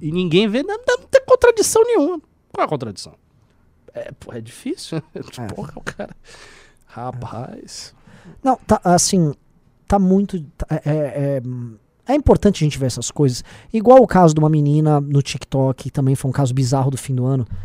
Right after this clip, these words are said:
Speaker 2: que a mãe
Speaker 1: Que ela
Speaker 2: tava
Speaker 1: dançou
Speaker 2: É.
Speaker 1: enquanto a mãe estava morta.
Speaker 2: Eu vi a defesa dela, né? Que a mãe não estava morta naquele momento.
Speaker 1: Ai,
Speaker 2: A
Speaker 1: tudo
Speaker 2: mãe,
Speaker 1: bem,
Speaker 2: vamos
Speaker 1: né?
Speaker 2: dizer, e ela
Speaker 1: <laughs> Ela
Speaker 2: disse
Speaker 1: só
Speaker 2: que
Speaker 1: tá
Speaker 2: é,
Speaker 1: morrendo, eu
Speaker 2: é,
Speaker 1: posso dançar
Speaker 2: a mãe
Speaker 1: agora.
Speaker 2: tava morrendo, e aí ela disse que a mãe gostava e ficava feliz que ela fazia TikToks ali do lado dela.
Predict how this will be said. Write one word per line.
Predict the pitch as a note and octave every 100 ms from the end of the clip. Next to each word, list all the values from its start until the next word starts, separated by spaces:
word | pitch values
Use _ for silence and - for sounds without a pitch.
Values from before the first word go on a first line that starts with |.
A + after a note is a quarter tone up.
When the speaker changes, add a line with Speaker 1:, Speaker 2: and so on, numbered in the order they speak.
| - -
Speaker 2:
que | -
a | C3+
mãe | C#3 D3
Speaker 1:
Que | D3
ela | C3+
Speaker 2:
tava | C3
Speaker 1:
dançou | C3 B2 - - C#3+ C#3+
Speaker 2:
É. |
Speaker 1:
enquanto | D3 C3+ B2 A#2+
a |
mãe | A#2 A#2+
estava | A2 - A2+ G#2
morta. | G#2 A2 A2
Speaker 2:
Eu | C#4
vi | B3 C#4
a |
defesa | A#3 - G#3 F#3
dela, | D#3 B2 F#2+ A#2+ -
né? | A2+ B2 C3 _ -
Que | D#3
a |
mãe | D#3+ F#3+
não | G#3+
estava | - E3+
morta | D#3+ C#3 C3+
naquele | C3 C3+
momento. | C3+ C3+ A#2+ D3+ - _ _ _ _ - - - - -
Speaker 1:
Ai, | G2+ F#2+ - _
Speaker 2:
A | C#3+
Speaker 1:
tudo | D#3+
Speaker 2:
mãe, | F#3+
Speaker 1:
bem, | A3
Speaker 2:
vamos | E3+ -
Speaker 1:
né? | F#3
Speaker 2:
dizer, | F#3+ F#3 G3+
e |
ela | F3+ G3
Speaker 1:
<laughs> | B3+
Ela |
Speaker 2:
disse | - D4+
Speaker 1:
só | -
Speaker 2:
que | F#4
Speaker 1:
tá | -
Speaker 2:
é, | G4+
Speaker 1:
morrendo, | G4 C#4+ E3+ F3+ F#3+
eu | D#3+
Speaker 2:
é, | F#3
Speaker 1:
posso | D#3+ -
dançar | D3 -
Speaker 2:
a | C4
mãe | C4
Speaker 1:
agora. | C4
Speaker 2:
tava | A3
morrendo, | A3+ C4+ G3 F3 F#3+ A3+ _ _ _ _
e | G#3+ G3+
aí | G3+ A#3 C#4
ela | C4 D4+
disse | A3+ A#3+
que | -
a |
mãe | G#3 A#3
gostava | A#3 - - A3
e | G#3
ficava | - G3+
feliz | - F3 F#3 -
que | G#3
ela | G3+
fazia | - F#3+ F3+
TikToks | F#3 - - F#3+ F3+ F3+
ali | F3
do | F3+
lado | F3 F#3+
dela. | D#3+ C3+